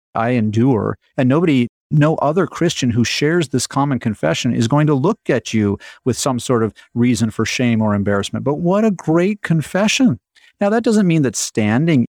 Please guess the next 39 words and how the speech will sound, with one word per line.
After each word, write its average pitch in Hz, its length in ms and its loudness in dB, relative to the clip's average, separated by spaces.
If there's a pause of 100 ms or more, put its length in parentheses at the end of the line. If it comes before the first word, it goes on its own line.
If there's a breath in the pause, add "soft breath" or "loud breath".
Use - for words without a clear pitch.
(100)
is 131 240 -2
sinful 120 580 -2
or 98 280 0
wrong. 127 540 -2 (300 soft breath)
You 123 120 2
can 117 140 -4
still 180 300 0
stand 143 440 0
and 120 120 0
confess 131 540 -2 (280)
that 127 180 -2
I, 175 300 0
as 131 200 0
a 120 120 2
poor, 175 320 0
miserable 139 360 2
sinner, 156 360 0
don't 147 220 0
even 120 180 2
have 120 260 -2
the 107 80 -4
strength - 560 -4
or 131 80 0
the 110 140 2
ability 147 420 2
to - 160 -2
kneel, 101 400 0 (340)
and 123 140 2
yet 120 160 0
Christ 135 380 -4
still 269 360 0
comes, 95 560 -4 (380)
and 123 200 0
he 120 100 2
gives 131 320 0
me 127 160 2
his 110 160 0
very 101 260 -2
self 95 480 -4